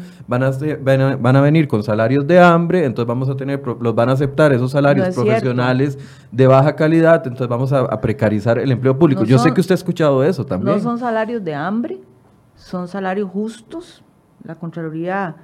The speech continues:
Speaker 2: hizo en su momento los estudios pertinentes. Este, se, los empleados de la Contraloría que estamos con salario único, los únicos aumentos que recibimos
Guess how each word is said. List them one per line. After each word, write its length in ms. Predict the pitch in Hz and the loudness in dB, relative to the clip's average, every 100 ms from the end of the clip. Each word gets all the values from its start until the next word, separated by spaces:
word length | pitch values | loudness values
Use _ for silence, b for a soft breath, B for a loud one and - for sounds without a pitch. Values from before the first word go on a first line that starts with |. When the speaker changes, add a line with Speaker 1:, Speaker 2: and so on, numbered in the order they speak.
| _ _ _ | _ _ _
Speaker 2:
hizo 260 | 185 190 240 | -10 -8 -6
en 80 | |
su 120 | 226 180 | -6 -8
momento 540 | 160 160 180 214 202 | -10 -10 -10 -10 -10
los 240 | 160 165 156 | -10 -10 -10
estudios 480 | 151 - 185 196 196 | -14 -10 -8 -8 -10
pertinentes. 920 | 214 202 196 190 226 233 339 359 _ b b b b - | -14 -12 -10 -6 -6 -8 -14 -18 _ b b b b -10
Este, 600 | 165 165 165 160 - 143 | -6 -6 -8 -12 -12 -14
se, 320 | - 175 - | -12 -12 -10
los 460 | 180 175 170 165 - | -8 -6 -6 -12 -14
empleados 460 | 160 165 165 170 | -10 -10 -8 -8
de 80 | 185 | -6
la 100 | 190 | -8
Contraloría 720 | 190 190 185 190 226 226 135 - b b b b _ | -8 -10 -8 -8 -6 -6 -6 -14 b b b b _
que 80 | |
estamos 420 | 156 - 202 196 151 | -14 -4 -4 -4 -6
con 200 | 156 156 | -12 -10
salario 380 | 139 147 160 | -8 -8 -6
único, 420 | 190 190 233 233 240 | -6 -6 -8 -8 -6
los 360 | 170 160 165 - _ | -4 -4 -6 -18 _
únicos 540 | 214 254 330 247 190 170 | -4 -4 -6 -8 -8 -10
aumentos 560 | 160 156 185 185 165 | -10 -10 -10 -10 -14
que 140 | - 139 | -14 -12
recibimos 680 | 147 147 143 165 240 - | -12 -10 -10 -8 -8 -10